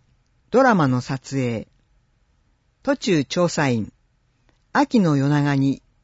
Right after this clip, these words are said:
家でまったりテレビを見るのが楽しみな途中です。今回はドラマの撮影をしていると聞いて、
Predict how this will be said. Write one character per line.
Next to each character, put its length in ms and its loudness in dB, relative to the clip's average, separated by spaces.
家 220 2
で 160 2
ま 140 -2
っ 80 -8
た 100 -2
り 180 -6
テ 140 0
レ 120 4
ビ 140 0
を 120 2
見 140 0
る 100 0
の 100 0
が 200 -2
楽 220 -2
し 140 -4
み 100 0
な 160 -2
途 160 -2
中 300 -4
で 140 -8
す。 220 -20
今 200 0
回 280 -2
は 160 -2
ド 120 2
ラ 120 4
マ 140 4
の 120 0
撮 320 -6
影 220 2
を 100 0
し 100 -10
て 120 -2
い 80 0
る 100 -8
と 160 -2
聞 300 -12
い 40 -12
て、 280 -10